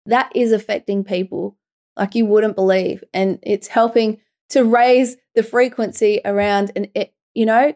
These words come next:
you just, you can't underestimate the power of that. Um, and, you know,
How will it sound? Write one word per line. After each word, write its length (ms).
you 240
just, 240
you 100
can't 340
underestimate 920
the 120
power 460
of 160
that. 260
Um, 420
and, 380
you 100
know, 140